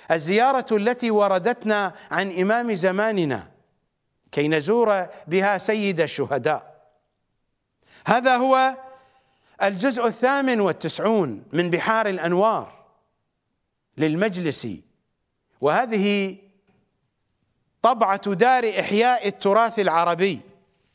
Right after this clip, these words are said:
ماذا نقرأ في زيارة الناحية المقدسة ونحن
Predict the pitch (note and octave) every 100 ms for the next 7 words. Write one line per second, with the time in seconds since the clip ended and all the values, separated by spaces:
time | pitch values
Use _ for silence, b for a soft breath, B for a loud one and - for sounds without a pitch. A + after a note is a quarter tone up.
0 | _ _ _ _ _ _ _ _ _ _
1 | _ _ _ _ _ _ _ _ - _
2 | _ _ B B B B E3 C#4+ D4+ C4+
3 | C4 D#4 C#4 C4+ A#3 A#3+ A3+ - - _
4 | _ _ _ _ _ _ _ _ _ _
5 | _ _ - - A3+ A3+ A3+ A3+ - _
6 | _ _ _ - C#3 A#3 C#4+ D#4 C4+ A#3+
7 | G#3+ G3+ E3 A#3 A3+ A3 G3 F#3 E3+ G3
8 | D3+ C#3 - F#2+ - _ _ _ _ _
9 | _ _ _ _ _ _ _ _ _ _
10 | _ _ _ _ _ _ _ _ D#3 G#3+
11 | D4 - C4 C#4+ C4 B3+